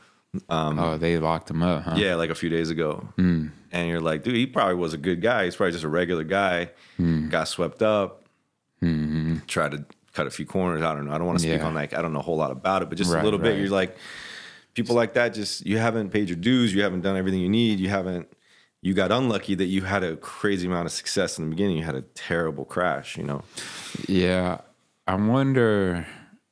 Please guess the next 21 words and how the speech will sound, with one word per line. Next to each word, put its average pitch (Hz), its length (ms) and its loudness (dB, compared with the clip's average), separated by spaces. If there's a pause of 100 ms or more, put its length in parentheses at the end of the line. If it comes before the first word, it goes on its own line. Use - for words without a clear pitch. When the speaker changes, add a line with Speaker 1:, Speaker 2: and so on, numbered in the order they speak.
(240)
Speaker 2:
about 85 680 0 (100)
attaining 85 600 2
success - 680 -2
f-, - 180 -16 (200)
quickly, 85 680 2
like, 82 240 -2
major, 87 680 4
major 80 520 2
success 78 540 -2
Speaker 1:
Mm-hmm. 76 100 -2
Speaker 2:
quickly, 78 500 0 (720)
you 90 160 2
know, 80 360 2 (120)
because 85 880 0 (1500)
that 92 240 0
can 107 500 4
be 92 180 4
amazing 92 580 4
in 87 140 4
that 85 180 0
moment 90 580 2